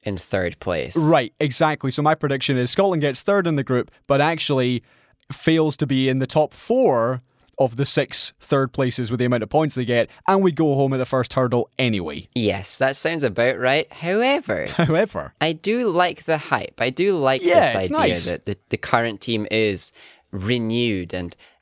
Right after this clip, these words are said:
Speaker 1: is actually talented and are not failing to deliver on every single stage, and that other teams kind of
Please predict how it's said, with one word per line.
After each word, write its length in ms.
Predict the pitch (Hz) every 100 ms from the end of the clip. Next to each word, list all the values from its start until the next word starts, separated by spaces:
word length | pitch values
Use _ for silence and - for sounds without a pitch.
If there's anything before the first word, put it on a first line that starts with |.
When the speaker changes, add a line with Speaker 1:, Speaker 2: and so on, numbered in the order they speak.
| -
Speaker 1:
is 160 | 92 -
actually 500 | 110 110 - 110 110
talented 640 | - - 107 107 95 -
and 180 | 92 90 -
are 140 | 104
not 280 | 98 104 -
failing 480 | - 113 107 107 101
to 100 | 104
deliver 460 | 110 107 110 101
on 80 | 90
every 280 | 98 95 98
single 380 | - 101 92 95
stage, 520 | - 123 113 73 -
and 180 | 104 98
that 160 | 101 - - _
other 280 | - 160 139
teams 500 | 113 107 98 113 - -
kind 400 | - 247 254 277
of 220 | 143